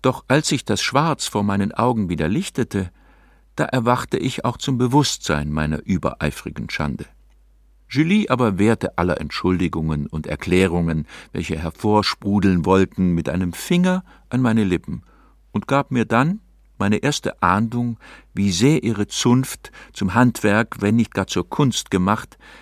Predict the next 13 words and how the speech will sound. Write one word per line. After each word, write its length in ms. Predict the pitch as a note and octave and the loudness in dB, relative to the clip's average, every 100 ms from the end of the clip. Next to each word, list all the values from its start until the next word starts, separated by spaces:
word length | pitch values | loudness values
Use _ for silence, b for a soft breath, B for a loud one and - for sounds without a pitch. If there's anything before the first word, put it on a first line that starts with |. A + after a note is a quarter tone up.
| B | B
was 300 | - C3+ - - | -6 -4 -4 -8
ich 200 | C3 F#2+ | -8 -4
in 80 | |
meiner 280 | G#2+ F#2+ F2 | -2 0 0
Unerfahrenheit 1000 | C#3 D3 F#2+ F2+ F#2 F#2 F#2 G2 F2+ - | 0 0 -4 0 2 2 0 -4 -6 -6
bisher 640 | - E2+ - G2 F2 D#2+ - | -8 -8 -4 -2 -2 -2 -4
eine 200 | C#2+ C#2+ | -8 -6
Sache 300 | D#2 D#2+ D2 | -6 -6 -6
der 160 | C#2+ | -4
reinen 300 | D#2+ E2+ E2+ | 0 0 0
Natur 640 | D2+ C#2+ - C#3 C3 F#2 - | -2 -4 -4 0 4 4 2
und 180 | E2 | -2
Laune 560 | F#2+ A2 B2+ G#2+ E2 C2+ | 2 4 6 6 4 -2